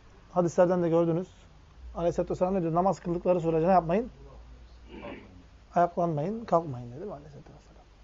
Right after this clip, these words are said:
Onlardan gördüğümüz zulüm ne olursa olsun, ne yapacağız? Buna sabredeceğiz. Şayet bize günah işlemeyi emrederlerse, diyor, derse ki sakalını kes, paçanı uzalt, başını aç.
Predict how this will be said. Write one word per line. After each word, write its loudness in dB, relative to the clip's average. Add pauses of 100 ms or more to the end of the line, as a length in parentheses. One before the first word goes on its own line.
(380)
Onlardan 8
gördüğümüz 4 (160)
zulüm 2
ne 2
olursa 2
olsun, -8 (1900)
ne 6
yapacağız? 8
Buna 4
sabredeceğiz. 0 (580)
Şayet 10
bize 12 (720)
günah 12
işlemeyi 6
emrederlerse, 6 (120)
diyor, 6
derse 6
ki -4
sakalını 2
kes, -4 (440)
paçanı 0
uzalt, 2 (580)
başını 2
aç. -2